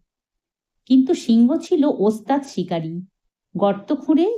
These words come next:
কিংবা গুহায় ঢুকে তাদের খুঁজে বার করে খেয়ে ফেলত সে। শেষ পর্যন্ত শুধু একটা খ্যাকশিয়াল আর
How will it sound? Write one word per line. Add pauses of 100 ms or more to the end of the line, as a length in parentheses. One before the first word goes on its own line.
কিংবা
গুহায়
ঢুকে
তাদের
খুঁজে
বার
করে
খেয়ে
ফেলত
সে। (640)
শেষ
পর্যন্ত
শুধু
একটা
খ্যাকশিয়াল (400)
আর